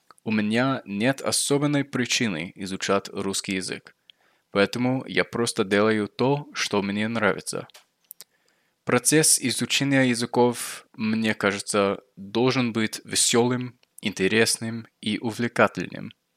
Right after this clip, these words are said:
Иногда учу р-, грамматику, иногда смотрю что-то на Ютубе и иногда слушаю подкасты. Именно как подкасты Сергея.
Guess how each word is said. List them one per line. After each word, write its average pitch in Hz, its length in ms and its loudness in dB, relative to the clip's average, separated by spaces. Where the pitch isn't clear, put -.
Иногда 104 500 6
учу 110 460 -2
р-, 120 120 -2
грамматику, 131 840 0
иногда 90 520 -2
смотрю 104 500 -2
что-то 120 560 -4
на 120 200 -2
Ютубе 120 520 -4
и 104 260 -2
иногда 101 560 0
слушаю 113 560 -2
подкасты. - 680 -4
Именно 113 340 0
как - 320 0
подкасты 117 640 0
Сергея. 110 600 -2